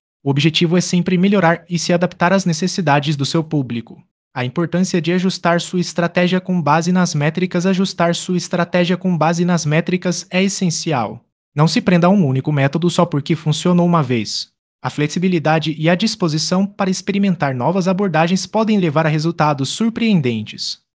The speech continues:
Para isso, considere criar uma landing page eficaz. Campanhas publicitárias, aumentando o seu alcance. Como planejar uma campanha publicitária eficaz? Planejar uma campanha publicitária eficaz envolve várias etapas. Um,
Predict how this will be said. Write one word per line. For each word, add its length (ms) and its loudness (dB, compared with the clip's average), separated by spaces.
Para 180 0
isso, 380 -2
considere 480 2
criar 280 4
uma 140 2
landing 300 4
page 300 0
eficaz. 680 -4
Campanhas 380 4
publicitárias, 920 -2
aumentando 560 2
o 40 2
seu 260 0
alcance. 340 2
Como 260 2
planejar 480 4
uma 120 2
campanha 360 4
publicitária 640 2
eficaz? 720 -2
Planejar 440 4
uma 140 2
campanha 360 0
publicitária 600 0
eficaz 380 0
envolve 400 4
várias 320 2
etapas. 720 -2
Um, 200 -6